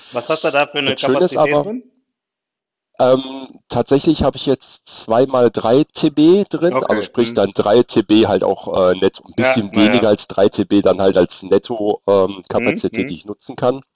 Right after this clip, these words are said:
Speaker 1: Mhm.
Speaker 2: Das Schöne ist jetzt aber, ich habe mich halt für eine Synology, äh, D S zweihundertzwanzig Plus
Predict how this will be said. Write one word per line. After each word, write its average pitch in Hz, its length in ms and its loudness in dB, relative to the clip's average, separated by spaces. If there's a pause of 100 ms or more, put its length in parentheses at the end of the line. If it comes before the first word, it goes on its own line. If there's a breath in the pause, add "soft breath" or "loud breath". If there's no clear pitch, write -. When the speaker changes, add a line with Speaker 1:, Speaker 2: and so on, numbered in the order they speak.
(140)
Speaker 1:
Mhm. 117 260 -10 (760 loud breath)
Speaker 2:
Das - 160 -4
Schöne 127 260 2
ist 135 140 0
jetzt - 180 -2
aber, 113 200 2
ich - 100 -6
habe 120 140 0
mich 120 120 -6
halt 110 220 0
für 101 240 -4
eine 95 400 0 (680)
Synology, 117 920 -4
äh, 101 120 2
D 117 200 2
S - 300 0
zweihundertzwanzig 110 920 -6 (120)
Plus - 420 -6